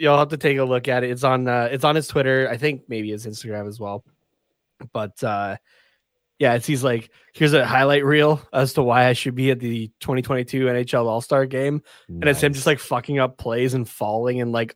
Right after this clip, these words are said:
Speaker 1: almost scoring the
Speaker 2: <laughs>
Speaker 1: lacrosse goal. Like, ju-, just basically,
Speaker 2: Yeah.
Speaker 1: like, a bunch of non-plays. <laughs>
Speaker 2: Oh, okay, sweet. I
Speaker 1: <laughs> The
Speaker 2: thought he was
Speaker 1: guy's got
Speaker 2: gonna
Speaker 1: a sense
Speaker 2: put,
Speaker 1: of
Speaker 2: like, some
Speaker 1: humor.
Speaker 2: sweet goals, like, where he's, like, at the overtime one where he throws his stick into the stands and, like,
Speaker 1: Yeah.
Speaker 2: the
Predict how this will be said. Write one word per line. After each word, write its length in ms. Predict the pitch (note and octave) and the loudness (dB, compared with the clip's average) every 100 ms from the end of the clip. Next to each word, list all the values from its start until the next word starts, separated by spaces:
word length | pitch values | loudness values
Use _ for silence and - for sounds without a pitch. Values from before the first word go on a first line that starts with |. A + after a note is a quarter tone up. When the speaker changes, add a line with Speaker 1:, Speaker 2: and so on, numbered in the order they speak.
| - | 2
Speaker 1:
almost 420 | B2+ C3+ C3+ B2 | 2 4 4 4
scoring 340 | F#3+ D3 C#3 | 6 6 6
the 60 | C3+ | 4
Speaker 2:
<laughs> 80 | D3 | 2
Speaker 1:
lacrosse 400 | C#3 - C3 C3+ | 2 2 2 2
goal. 300 | - C#3 C3+ | 2 2 4
Like, 180 | C#3+ C#3 | 2 2
ju-, 120 | C#3+ - - - | -2 -6 -16 -10
just 100 | D#3 | 2
basically, 320 | E3+ D#3+ F3+ | 4 4 4
Speaker 2:
Yeah. 80 | E3 | 4
Speaker 1:
like, 100 | C#3+ | 2
a 40 | |
bunch 200 | C3+ C#3+ | 2 2
of 80 | D3+ | 4
non-plays. 1000 | C3+ B2 A#2+ C3 - B2 F3+ F#3+ - - - | 2 0 0 -2 -6 -4 0 0 0 -4 -10
<laughs> 60 | _ _ _ _ _ - | _ _ _ _ _ 2
Speaker 2:
Oh, 160 | A2+ | 4
okay, 260 | B2+ B2+ F#2 | 6 4 2
sweet. 400 | - - C3+ A2+ G3+ | -2 0 2 2 2
I 80 | E3 | 4
Speaker 1:
<laughs> 0 | |
The 20 | |
Speaker 2:
thought 0 | |
he 60 | G3+ | 6
was 60 | |
Speaker 1:
guy's 180 | G3 G#3 | 6 6
got 60 | F3+ | 4
Speaker 2:
gonna 80 | A#3 | 4
Speaker 1:
a 40 | |
sense 60 | - | 4
Speaker 2:
put, 100 | C3+ | 6
Speaker 1:
of 60 | |
Speaker 2:
like, 240 | E3 E3 D3 | 6 6 6
some 80 | C#3+ D#3 | 6 4
Speaker 1:
humor. 20 | |
Speaker 2:
sweet 340 | B2 D3 D3+ D3 | 6 6 6 6
goals, 380 | A#2 A2+ C#3+ C3+ | 6 6 6 6
like, 180 | A#2 | 4
where 120 | A#2+ A#2+ | 6 4
he's, 120 | A2+ | 4
like, 220 | A#2+ G2+ - - | 2 0 -8 -6
at 160 | C3+ C#3 | -4 -4
the 140 | A#2+ A#2+ | 0 2
overtime 440 | A2 A#2 B2 A#2 | 4 4 4 4
one 140 | A#2 A#2 | 6 6
where 120 | A2 | 4
he 60 | |
throws 280 | G#2+ G#2 G#2+ | 4 2 2
his 140 | G2+ F#2+ | 0 -2
stick 240 | G2+ F#2+ | -2 0
into 140 | G#2 | 0
the 100 | G2 | 0
stands 500 | G2 - G2+ G2+ G#2 | -2 2 4 4 2
and, 100 | A2+ | 2
like, 120 | G2+ G#2+ | 2 0
Speaker 1:
Yeah. 220 | G2 | 2
Speaker 2:
the 80 | F#2+ | 0